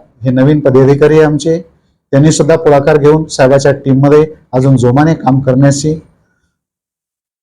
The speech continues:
आम्हाला ताकद मिळाली आहे. सर्व सैनिक संघटनेला येणाऱ्या अनेक समस्या वेळोवेळी आम्ही सोडवण्याचा प्रयत्न करू. आणि आजच्या मीटिंगमध्ये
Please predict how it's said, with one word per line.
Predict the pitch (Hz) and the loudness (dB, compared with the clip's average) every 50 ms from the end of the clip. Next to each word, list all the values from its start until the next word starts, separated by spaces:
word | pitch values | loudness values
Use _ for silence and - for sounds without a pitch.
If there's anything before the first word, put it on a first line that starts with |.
| _ _ _ | _ _ _
आम्हाला | 127 135 143 143 143 | 0 2 2 2 0
ताकद | 143 - 123 - 156 151 - | 0 -2 0 0 0 0 0
मिळाली | 151 147 147 147 143 147 | 0 2 2 4 4 2
आहे. | 151 151 151 - - - | 2 0 -2 -6 -14 -14
सर्व | - - 127 131 135 | -6 -2 0 0 0
सैनिक | 131 - 131 123 131 131 | 0 0 -2 0 0 -2
संघटनेला | 131 - 131 123 131 131 127 127 135 135 139 147 143 - - _ _ _ _ _ 117 | -2 -4 -2 -2 -2 -2 0 0 0 0 0 -2 -4 -8 -18 _ _ _ _ _ -2
येणाऱ्या | 127 131 139 139 143 139 135 - - - - _ _ _ _ _ _ _ _ - 147 151 156 160 165 185 - - - _ _ _ _ _ _ _ _ _ _ _ _ _ _ _ _ _ _ _ _ _ | 0 2 2 2 2 0 -2 -6 -12 -20 -20 _ _ _ _ _ _ _ _ -2 0 2 2 0 -2 -4 -8 -18 -20 _ _ _ _ _ _ _ _ _ _ _ _ _ _ _ _ _ _ _ _ _
अनेक | - 139 156 180 175 - | 0 2 2 2 2 0
समस्या | - - 135 151 151 - - - 147 120 - - - - - - - _ _ - | -2 -2 0 0 0 0 0 0 0 0 -2 -6 -16 -20 -20 -20 -20 _ _ 0
वेळोवेळी | 127 139 147 160 175 175 175 175 180 180 | 2 2 4 4 4 4 4 4 4 4
आम्ही | 170 151 143 160 165 | 2 2 0 0 -2
सोडवण्याचा | 156 - 143 135 143 147 147 147 147 165 | -2 -2 0 0 2 0 0 0 0 -2
प्रयत्न | 151 - 139 135 139 151 156 | -2 -2 -4 -4 -4 -4 -2
करू. | 151 156 - - - - - _ _ _ _ _ _ _ _ _ _ _ _ _ _ _ _ _ _ _ _ | 0 0 0 0 -4 -6 -16 _ _ _ _ _ _ _ _ _ _ _ _ _ _ _ _ _ _ _ _
आणि | 143 147 147 | 0 2 2
आजच्या | 147 135 147 143 - - 180 180 185 190 180 185 - - _ _ | 2 2 0 -2 -2 0 0 2 2 2 0 -4 -12 -20 _ _
मीटिंगमध्ये | 127 139 139 156 165 170 175 175 175 170 185 190 202 | -4 -4 -2 -2 -2 -2 0 0 0 0 0 0 0